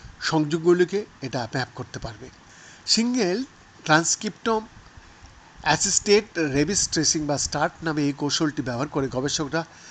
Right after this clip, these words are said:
সেরিব্রাল কর্টেক্সে ইনহিবিটরি নিউরনের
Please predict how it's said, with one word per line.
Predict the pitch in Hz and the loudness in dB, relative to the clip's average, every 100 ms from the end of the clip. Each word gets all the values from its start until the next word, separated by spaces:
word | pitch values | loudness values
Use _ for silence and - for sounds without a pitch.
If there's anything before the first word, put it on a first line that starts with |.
| - - - | -20 -18 -2
সেরিব্রাল | - 160 185 202 220 320 - - | 4 4 4 0 -4 -12 -18 -4
কর্টেক্সে | 151 143 214 - - 170 - | -2 2 0 0 2 2 2
ইনহিবিটরি | 165 185 160 - 156 190 190 190 | -2 -2 -6 -4 -2 0 0 0
নিউরনের | 180 147 143 156 165 | 2 2 4 4 2